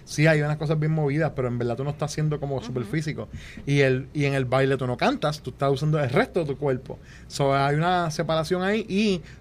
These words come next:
Speaker 1: pensándolo como, como características animales,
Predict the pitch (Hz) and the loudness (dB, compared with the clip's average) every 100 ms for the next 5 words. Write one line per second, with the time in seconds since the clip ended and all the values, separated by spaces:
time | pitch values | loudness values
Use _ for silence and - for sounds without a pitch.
0 | - 151 151 147 165 180 185 165 151 - | 0 0 2 0 2 2 2 0 -2 -4
1 | 147 139 127 123 - 156 147 - 143 143 | -2 0 0 -4 0 2 2 2 0 0
2 | 147 180 190 196 196 196 220 151 | 0 0 2 2 2 2 2 0